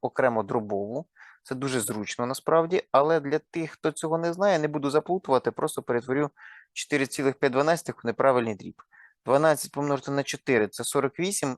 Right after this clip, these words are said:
та п'ять, додати п'ять маю на увазі, п'ятдесят три дванадцятих, помножити на дванадцять перших. Як ви бачите, дванадцять і дванадцять буде скорочуватись.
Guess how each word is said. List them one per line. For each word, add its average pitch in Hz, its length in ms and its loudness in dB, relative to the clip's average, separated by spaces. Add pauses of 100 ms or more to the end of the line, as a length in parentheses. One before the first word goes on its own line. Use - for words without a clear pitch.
(160)
та 127 120 4
п'ять, 123 560 4 (500)
додати 127 360 2
п'ять 113 300 0
маю 107 180 -2
на 107 100 -2
увазі, 107 280 0
п'ятдесят 120 580 2 (100)
три 113 360 0 (1000)
дванадцятих, 117 760 0 (1200)
помножити 156 640 2
на 143 120 4
дванадцять 139 420 0
перших. - 580 -6 (1700)
Як 135 200 2
ви 143 80 4
бачите, 131 440 4
дванадцять 131 540 2
і 127 40 -8
дванадцять 123 460 0
буде 113 220 -8
скорочуватись. 214 840 -6